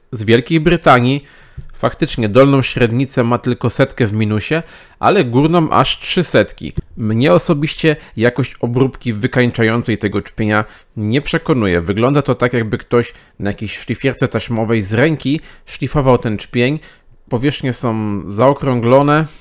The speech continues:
i nieregularne. Miejmy nadzieję, że chociaż materiał, z którego ten wałek został wykonany, jest odpowiedni.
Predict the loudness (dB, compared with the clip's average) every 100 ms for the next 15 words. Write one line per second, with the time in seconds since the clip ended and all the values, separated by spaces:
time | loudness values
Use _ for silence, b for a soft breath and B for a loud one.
0 | -10 -4 -2 -2 -4 -2 2 4 2 4
1 | 4 4 4 -4 -8 b b b -20 -18
2 | -12 -4 0 2 4 4 2 2 2 2
3 | 2 -2 -4 -8 -8 -8 -4 -4 0 2
4 | 2 0 -2 -4 -2 0 -2 -2 -2 2
5 | 2 2 -2 -6 -6 -6 -6 -6 -2 -2
6 | -2 -4 b b _ -4 0 2 0 -6
7 | -8 -4 -2 2 2 0 -6